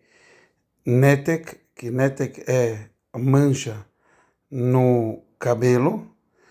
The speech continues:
e, mas, é, ele poderia tá impuro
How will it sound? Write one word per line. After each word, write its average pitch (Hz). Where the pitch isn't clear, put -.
e, 143
mas, 135
é, 120
ele 139
poderia 143
tá 151
impuro 170